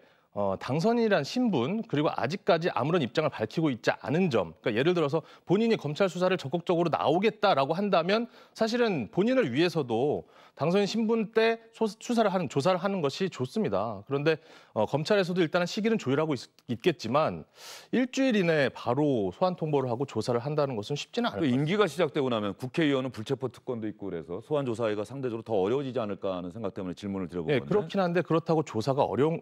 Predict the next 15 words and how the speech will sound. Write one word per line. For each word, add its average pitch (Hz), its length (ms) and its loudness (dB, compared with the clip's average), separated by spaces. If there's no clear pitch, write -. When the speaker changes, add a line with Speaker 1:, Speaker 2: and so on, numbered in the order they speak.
Speaker 1:
조사 120 260 0
불가능한 160 480 2
것은 135 220 0
아니고, 101 580 -2
어떻게 131 180 0
보면 165 140 2
지금 - 260 -2
이 139 180 0
사건 170 300 0
자체가 123 340 -2
굉장히 120 320 0
사회적 170 400 -2
이슈가 147 360 0
되다 113 240 0
보니까 95 580 0